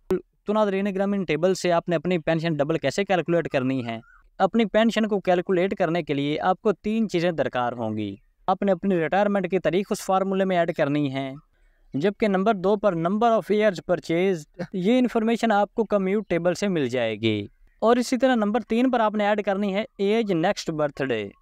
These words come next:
यानी कि रिटायरमेंट के मौका पर आपकी उम्र क्या थी। तो नाज़रीन गिरामी, यहाँ हम छोटी सी मिसाल से ये सारी बातें समझने की कोशिश करते हैं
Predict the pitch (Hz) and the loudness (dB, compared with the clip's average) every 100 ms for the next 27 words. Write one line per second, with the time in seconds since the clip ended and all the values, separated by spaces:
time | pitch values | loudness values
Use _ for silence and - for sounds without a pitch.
0 | _ _ _ 170 240 262 247 226 233 269 | _ _ _ 0 2 2 0 2 2 4
1 | 247 214 196 208 208 190 208 196 190 196 | 2 0 0 0 0 2 2 2 2 2
2 | - 214 190 180 180 160 139 123 127 107 | 0 -2 0 0 2 2 0 0 -2 -2
3 | 95 _ _ _ - 240 262 233 226 240 | -6 _ _ _ -2 2 2 0 0 0
4 | 196 180 190 190 - _ _ _ - 160 | 0 0 -2 -4 -10 _ _ _ -4 -2
5 | 151 226 226 - 180 202 202 214 185 170 | 0 0 0 0 -2 0 -2 0 0 0
6 | 185 220 220 196 170 180 185 170 185 - | 0 0 0 0 0 0 0 0 0 0
7 | 190 185 165 160 170 175 156 135 - 190 | 0 0 -2 -2 -2 -2 -4 -4 -4 -6
8 | 151 127 | -6 -8